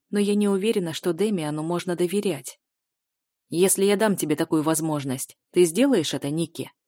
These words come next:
«Сделаю что?» «Ты убьёшь?»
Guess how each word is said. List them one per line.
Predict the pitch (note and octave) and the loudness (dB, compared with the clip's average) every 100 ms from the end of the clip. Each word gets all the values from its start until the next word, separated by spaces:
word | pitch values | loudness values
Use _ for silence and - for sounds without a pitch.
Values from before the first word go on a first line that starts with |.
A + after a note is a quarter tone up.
| _ _ _ _ | _ _ _ _
«Сделаю | A#3 G#3 A#3+ A#3+ B3 | -4 2 4 6 4
что?» | - - E3+ D3+ _ _ _ _ - | 0 -4 -4 -4 _ _ _ _ -2
«Ты | D#3+ | 2
убьёшь?» | D3 C3+ E3 B3+ - | 2 2 2 2 -2